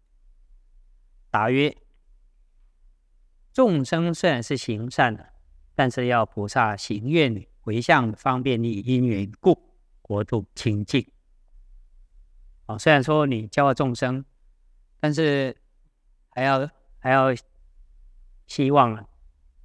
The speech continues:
我们教化众生以后，让国土清净，大家有一个好好的修学环境啊。就像说牛在拉车了啊，但是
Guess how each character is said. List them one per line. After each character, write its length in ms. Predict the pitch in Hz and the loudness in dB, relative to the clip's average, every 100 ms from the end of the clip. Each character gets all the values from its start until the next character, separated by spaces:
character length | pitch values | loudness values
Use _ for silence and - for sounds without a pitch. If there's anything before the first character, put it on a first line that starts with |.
| - | -10
我 60 | 117 | -6
们 80 | 120 | 2
教 120 | 151 | 4
化 100 | 135 | 4
众 180 | 139 127 | 2 0
生 180 | 131 113 | 0 0
以 100 | 117 | 0
后， 240 | 120 110 | 0 0
让 460 | 117 127 113 107 110 - | 2 2 0 -8 -14 -20
国 180 | - 127 | -2 0
土 160 | 127 110 | 0 -2
清 280 | - 120 | -4 -2
净， 200 | 120 120 | 0 -2
大 160 | 113 127 | -2 0
家 140 | 120 | 0
有 40 | 113 | 0
一 40 | |
个 220 | 110 113 - | -4 -8 0
好 140 | 123 | 2
好 80 | 117 | 2
的 120 | 107 | -2
修 220 | - 120 | -4 -4
学 180 | - 101 | -2 -6
环 260 | - 98 101 | -8 -12 -4
境 180 | 147 - - - | -2 -2 -10 -20
啊。 160 | 110 - - - - _ _ _ _ _ _ _ _ _ _ _ _ _ _ _ _ _ _ _ _ _ _ _ _ _ | -20 -20 -20 -20 -20 _ _ _ _ _ _ _ _ _ _ _ _ _ _ _ _ _ _ _ _ _ _ _ _ _
就 220 | 185 143 | 0 2
像 300 | 175 160 139 | 0 -2 -2
说 500 | - 151 156 143 _ | -2 -2 -2 -6 _
牛 300 | 123 110 110 | -8 -4 -4
在 140 | 127 127 | -2 0
拉 220 | 131 127 | 0 -2
车 260 | - 123 120 | -2 -4 -4
了 180 | 113 - _ | -6 -12 _
啊， 220 | 117 107 - _ _ _ _ _ _ _ | -16 -16 -20 _ _ _ _ _ _ _
但 100 | 165 | -2
是 340 | 170 160 135 | 0 0 -2